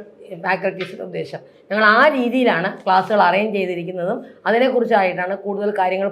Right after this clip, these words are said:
പറയുന്നത്. ക്ലാസ് മിസ്സാവാതെ കണ്ടിന്യുവസ് ആയിട്ട് ക്ലാസ്സിൽ ഇരിക്കുന്ന ഒരാൾക്ക് ഈ ക്വസ്റ്റ്യൻസ് ആൻസർ ചെയ്യാൻ യാതൊരു ബുദ്ധിമുട്ടും ഉണ്ടാവില്ല. ഒരു ആധുനിക കാലമൊക്കെ പറയുന്ന കാലത്ത് ഒരുപാട് പുതിയ കാര്യങ്ങൾ ഞങ്ങൾ തന്നെ പറയുന്നുണ്ട്, ഞങ്ങൾ തന്നെ മനസ്സിലാക്കി പറയുന്നുണ്ട്. അപ്പോൾ ആ കാര്യങ്ങളോട്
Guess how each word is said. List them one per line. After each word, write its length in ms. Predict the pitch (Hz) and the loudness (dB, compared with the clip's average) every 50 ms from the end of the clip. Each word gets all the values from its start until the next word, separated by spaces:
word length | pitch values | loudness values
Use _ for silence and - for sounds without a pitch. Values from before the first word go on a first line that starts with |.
| - 175 | 0 0
പറയുന്നത്. 380 | 170 170 170 165 156 147 147 147 - - - _ - | 0 0 0 -2 -4 -6 -10 -12 -16 -20 -20 _ -6
ക്ലാസ് 320 | - 190 208 226 240 - 302 262 | -2 0 2 2 2 0 -2 -4
മിസ്സാവാതെ 600 | 220 - - 220 208 208 208 202 185 170 165 185 - - - | -4 -2 2 4 4 6 6 4 4 2 2 -2 -4 -2 -2
കണ്ടിന്യുവസ് 520 | 196 202 208 226 240 240 247 247 247 247 247 | 0 0 2 0 0 2 2 0 2 4 2
ആയിട്ട് 160 | 220 220 226 233 | 2 4 2 2
ക്ലാസ്സിൽ 280 | 208 196 190 190 196 196 185 | 2 2 0 0 -2 -6 -6
ഇരിക്കുന്ന 280 | 180 175 180 175 175 156 156 | -4 -6 -6 -6 -6 -6 -4
ഒരാൾക്ക് 420 | 151 151 151 143 139 143 196 220 254 - - - - - - - 269 | -4 -4 -4 -4 -2 0 0 0 0 -2 -8 -18 -20 -14 -6 -4 -2
ഈ 60 | 320 - | -2 -2
ക്വസ്റ്റ്യൻസ് 440 | - 226 - - - 214 220 - 214 214 - 202 | -2 -4 -4 -4 -6 -8 -8 -8 -10 -10 -8 -8
ആൻസർ 260 | 185 190 180 - 196 | -6 -6 -6 -6 -4
ചെയ്യാൻ 180 | 185 180 180 180 170 | -4 -4 -4 -4 -4
യാതൊരു 240 | 170 175 190 196 185 170 | -4 -2 -2 -2 -2 -4
ബുദ്ധിമുട്ടും 380 | 165 - - 175 170 170 180 170 | -6 -6 -6 -6 -6 -6 -6 -6
ഉണ്ടാവില്ല. 360 | 156 151 151 147 151 151 151 151 - - - - - - | -6 -6 -6 -6 -6 -8 -10 -10 -12 -16 -20 -16 -6 -2
ഒരു 80 | 196 196 196 | 2 4 4
ആധുനിക 280 | 208 208 226 226 233 226 220 | 4 4 2 2 2 2 2
കാലമൊക്കെ 300 | 220 220 214 214 220 233 226 214 | 2 2 2 0 0 0 2 2
പറയുന്ന 300 | 185 196 214 226 233 220 202 | 2 2 2 0 0 0 0
കാലത്ത് 180 | 180 180 214 220 202 | 0 0 -2 -2 0
ഒരുപാട് 220 | 208 214 220 220 214 214 | 2 4 4 2 2 2
പുതിയ 140 | 202 220 226 214 | 2 2 4 4
കാര്യങ്ങൾ 280 | 214 214 214 214 214 214 202 | 4 4 4 2 0 -2 -2
ഞങ്ങൾ 160 | 202 202 214 214 | -2 -2 0 0
തന്നെ 140 | 214 214 208 202 | 0 0 2 0
പറയുന്നുണ്ട്, 320 | 180 175 175 170 165 165 160 170 | 0 0 -2 -2 -4 -6 -6 -6
ഞങ്ങൾ 160 | 180 196 208 214 220 | -4 -2 -2 0 0
തന്നെ 200 | 233 233 262 311 - - - - - - - 233 | 2 2 2 0 0 -2 -8 -18 -20 -10 -4 -2
മനസ്സിലാക്കി 400 | 240 233 - 226 226 220 208 220 - 202 | -2 0 4 4 4 4 4 2 2 2
പറയുന്നുണ്ട്. 400 | 190 190 190 180 160 139 143 139 - - - - - | 2 0 0 -2 -4 -6 -8 -10 -14 -18 -20 -20 -6
അപ്പോൾ 120 | 175 190 190 202 | -2 0 2 2
ആ 40 | 254 302 - 240 | 2 2 4 4
കാര്യങ്ങളോട് 460 | 214 202 208 214 214 214 220 226 226 | 6 6 6 4 2 0 0 0 0